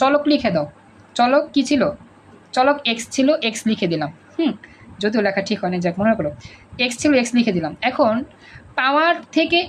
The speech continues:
এক বিয়োগ করো। পাওয়ার থেকে এক বিয়োগ করলে কত হয়? তিনের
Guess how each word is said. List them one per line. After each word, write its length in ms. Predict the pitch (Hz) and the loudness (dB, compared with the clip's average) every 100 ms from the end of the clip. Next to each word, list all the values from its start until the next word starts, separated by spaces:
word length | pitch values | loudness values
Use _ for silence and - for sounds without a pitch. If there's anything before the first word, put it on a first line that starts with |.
| 254 | 0
এক 60 | 233 220 | 2 2
বিয়োগ 180 | 277 277 226 | 2 2 0
করো। 160 | 151 147 - - - - - - - - - - | 0 -6 -16 -20 -20 -20 -20 -20 -20 -20 -20 -4
পাওয়ার 260 | 226 254 294 285 | 0 2 0 0
থেকে 160 | 302 285 | 2 2
এক 60 | 247 | 4
বিয়োগ 160 | 269 285 | 4 4
করলে 140 | 285 240 240 | 2 2 2
কত 100 | 247 | 2
হয়? 220 | 214 147 - - _ _ _ - - - | 0 -4 -10 -20 _ _ _ -20 -18 -2
তিনের 260 | 294 320 | 0 2